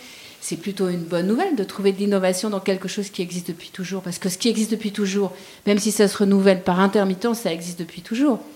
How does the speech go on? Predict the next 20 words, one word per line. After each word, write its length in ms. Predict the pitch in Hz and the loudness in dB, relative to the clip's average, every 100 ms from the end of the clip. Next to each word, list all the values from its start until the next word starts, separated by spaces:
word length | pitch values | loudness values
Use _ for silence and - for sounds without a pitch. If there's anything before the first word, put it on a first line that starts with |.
| - | -16
On 40 | - | -10
peut 120 | 175 | -6
compter 280 | 160 156 160 | -6 -6 -6
dessus. 260 | - 285 294 - - - - | 0 0 -2 -10 -20 -20 -14
Et 60 | 185 | -8
donc 180 | 185 | -6
c'est 140 | 185 202 | -4 -4
formidable 480 | 202 196 190 247 226 | -2 -2 2 2 4
de 80 | |
voir 240 | 208 220 214 | 4 2 2
que 80 | 214 | -2
vous 180 | 190 | 2
êtes 160 | 208 208 - | 2 2 -4
une 80 | |
sorte 200 | 196 208 | -4 -2
de 60 | 185 | -2
pionnier 580 | 180 - 233 214 220 330 - - - - - - | -4 -2 2 4 4 2 -2 -18 -20 -20 -20 -12
de 80 | 180 | -8
ce 160 | - | -8
stockage, 680 | 180 - 240 320 277 208 - | -4 0 2 2 2 0 -8